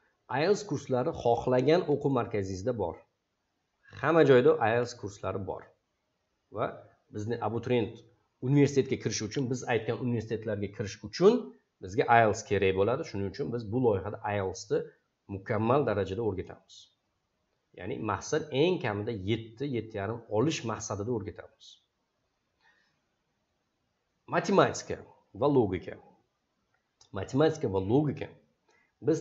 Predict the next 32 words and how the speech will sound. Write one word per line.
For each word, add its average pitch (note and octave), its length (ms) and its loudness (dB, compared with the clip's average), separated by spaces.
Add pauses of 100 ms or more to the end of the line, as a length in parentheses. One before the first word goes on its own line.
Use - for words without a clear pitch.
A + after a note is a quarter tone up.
tanlagan B2 380 2 (100)
universitetda G#2+ 500 -4 (180)
bormi, B2 360 2 (160)
yo'qmi, B2+ 280 4 (100)
farqi G#2 340 -4
yo'q. - 80 -6 (140)
Matematikani A#2 680 -8
biz A#2 80 -10 (120)
majburiy G#2+ 480 4 (100)
o'rgatamizki, F#2+ 640 -4 (520)
ertaga A2+ 400 0
bizni G2+ 200 -2 (100)
to'g'ri G#2+ 300 2
kasb G#2 240 -6
tanlashi, F#2 460 -12 (720)
studentlik A2+ 380 0
paytida G#2+ 340 -4
pul B2+ 160 -4
ishlashi G2 360 -8
va A#2 60 0 (160)
biznes C#3 300 2 (100)
yo'nalishiga G#2 480 -4
ketish - 320 -8
uchun. - 220 -18 (720)
Biznesga C#3+ 480 2
kirmoqchi C3 500 -4
bo'lgan A#2+ 320 -2
har B2 220 -4
qanday B2 260 -2 (140)
insonni A#2 440 -4 (180)
logikasi C3 520 4
kuchli - 220 -4